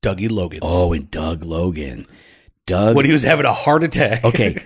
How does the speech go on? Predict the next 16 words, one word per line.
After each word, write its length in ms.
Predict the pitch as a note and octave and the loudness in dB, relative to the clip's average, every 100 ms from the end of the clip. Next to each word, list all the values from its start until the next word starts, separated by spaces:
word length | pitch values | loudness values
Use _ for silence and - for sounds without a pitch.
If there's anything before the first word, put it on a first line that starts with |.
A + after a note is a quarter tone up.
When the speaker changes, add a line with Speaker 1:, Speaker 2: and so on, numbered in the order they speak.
| - | -4
Speaker 2:
so 200 | - G#2+ | 2 4
some 240 | G#2 C3+ | 4 6
of 60 | E3 | 8
you 100 | D3+ | 10
new 160 | C3 C#3+ | 10 8
listeners 280 | A2+ G2+ | 6 2
don't 180 | F2+ F2+ | 2 4
know 180 | G#2 G#2 | 6 6
this, 280 | D#2 G#1+ - - - - | 4 -4 -12 -12 -18 -6
but 120 | F2 | 0
our 180 | F#2+ D#3 | 4 4
friend 320 | - F3 D#3+ | 6 4 6
Doug 240 | D3 D3+ C#3+ | 6 6 6
Logan, 560 | C#3 A2 E2 B1+ - _ _ - _ - | 6 6 2 -12 -16 _ _ -20 _ -4
president 580 | C3 A#2+ A2+ A#2+ B2+ A2+ | 2 4 4 4 2 2
of 340 | G2 F#2+ F2 | 2 2 0